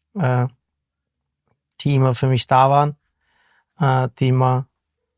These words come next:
alles aus mich, aus mir rausgeholt haben und mich zu dem Spieler gemacht haben, der ich heute bin. Äh, ja, ein Riesendank an,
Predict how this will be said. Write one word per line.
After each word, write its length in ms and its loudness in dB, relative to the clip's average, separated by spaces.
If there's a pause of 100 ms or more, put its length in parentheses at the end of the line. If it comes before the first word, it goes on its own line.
(320)
alles 300 -2
aus 140 -4
mich, 280 -4 (140)
aus 180 -2
mir 100 0
rausgeholt 640 -2
haben 240 0
und 400 -8 (180)
mich 180 -4
zu 100 -4
dem 180 -2
Spieler 300 -4
gemacht 400 -2
haben, 160 -4
der 100 -4
ich 100 -6
heute 260 -2
bin. 340 -2 (960)
Äh, 280 0 (800)
ja, 280 -2 (120)
ein 160 -2
Riesendank 760 -2
an, 400 -2